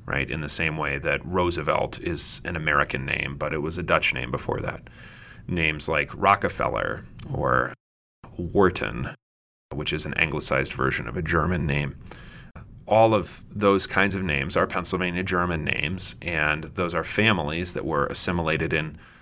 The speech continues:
one or more ways, usually linguistically first and then religiously later,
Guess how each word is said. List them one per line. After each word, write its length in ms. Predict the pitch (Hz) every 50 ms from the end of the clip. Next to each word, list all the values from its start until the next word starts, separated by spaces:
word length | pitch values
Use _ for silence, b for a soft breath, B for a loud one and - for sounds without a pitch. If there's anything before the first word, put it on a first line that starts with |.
| B B B
one 280 | - 98 98 107 113 113
or 80 | 113 107
more 280 | 101 98 95 92 90
ways, 460 | 76 76 76 73 73 78 90 87 -
usually 340 | 76 82 87 - - 85 80
linguistically 680 | 78 90 90 87 78 - 85 82 - - 85 - 92 90
first 500 | 87 - - 80 76 73 85 85 - - 78
and 100 | 78 78
then 160 | 80 82 82
religiously 640 | 85 82 76 87 87 90 95 92 - 71 73 78 76
later, 460 | 87 95 95 - - 69 78 76